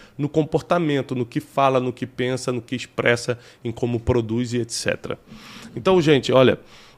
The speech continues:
eh, a rejeição é um problema da maioria das pessoas, inclusive, se você tá assistindo esse Brunecast e se sente rejeitado em alguma área, você sente que é colocado de lado em alguma área, você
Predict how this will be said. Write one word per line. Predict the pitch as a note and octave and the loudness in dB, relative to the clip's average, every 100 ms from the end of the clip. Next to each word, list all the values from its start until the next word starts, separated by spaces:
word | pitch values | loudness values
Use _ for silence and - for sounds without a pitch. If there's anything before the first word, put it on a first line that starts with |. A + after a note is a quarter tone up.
| _ - - | _ -12 2
eh, | A#2 A#2+ G#2 - | 6 8 6 2
a | A#2 | 0
rejeição | C3 F3+ D#3+ B2+ - D#3+ D#3+ | 2 4 4 0 2 4 6
é | |
um | D#3 | 4
problema | D#3 C#3 C3+ C#3 | 4 2 4 4
da | C3 | 4
maioria | B2+ C#3 | 4 4
das | D3 | 2
pessoas, | - C3 D3+ D3+ | 0 -2 0 2
inclusive, | B3 - G#3+ B2 C3 F#2 - - _ _ _ _ _ _ _ - | 2 4 2 4 0 0 -8 -16 _ _ _ _ _ _ _ -12
se | - | -6
você | B2 - | -2 0
tá | - | 0
assistindo | E3+ - - D3 | 0 -2 -4 -2
esse | - | -2
Brunecast | A#2+ B2 A#2+ A#2 G2+ - - - | -4 -2 -2 0 -2 -4 -18 -14
e | B2+ | -8
se | A#2+ | -4
sente | C3 G3 G3 E3 | -2 -2 -2 -2
rejeitado | E3 C#3 C3+ - D3+ D3+ | -2 -2 -2 2 2 2
em | |
alguma | C3 A#2+ G#2+ | 0 -2 0
área, | A2+ B2+ G2 - - _ | 4 4 2 -4 -20 _
você | - - | -8 -6
sente | A#2 D#3 D3 | -4 -4 -4
que | C#3+ | -4
é | |
colocado | C#3+ C#3 A#2 C3+ C3 | -2 -2 2 2 2
de | |
lado | A#2+ A#2+ | 2 2
em | B2 | 2
alguma | A#2+ G#2+ | -2 2
área, | B2+ A2+ | 2 2
você | - | -2